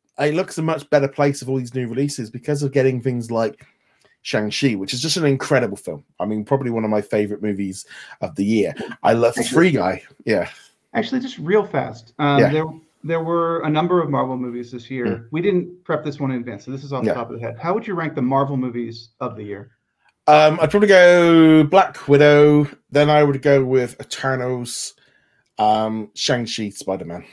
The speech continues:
Speaker 2: I would reverse Black Widow and Eternals, but otherwise same list for me.
Speaker 1: Yeah, Black Widow was fine, but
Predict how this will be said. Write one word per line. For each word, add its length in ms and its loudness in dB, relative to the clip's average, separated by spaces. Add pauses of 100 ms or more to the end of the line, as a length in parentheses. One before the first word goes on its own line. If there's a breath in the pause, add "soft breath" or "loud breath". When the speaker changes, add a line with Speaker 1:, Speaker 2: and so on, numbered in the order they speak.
(1120 soft breath)
Speaker 2:
I 160 2
would 180 -4
reverse 440 -4
Black 340 -4
Widow 220 -4
and 160 -6
Eternals, 320 -12
but 120 -16
otherwise 320 -12
same 220 -14
list 180 -18
for 100 -18
me. 140 -14 (960 loud breath)
Speaker 1:
Yeah, 80 4
Black 260 4
Widow 220 8
was 120 8
fine, 540 4
but 260 0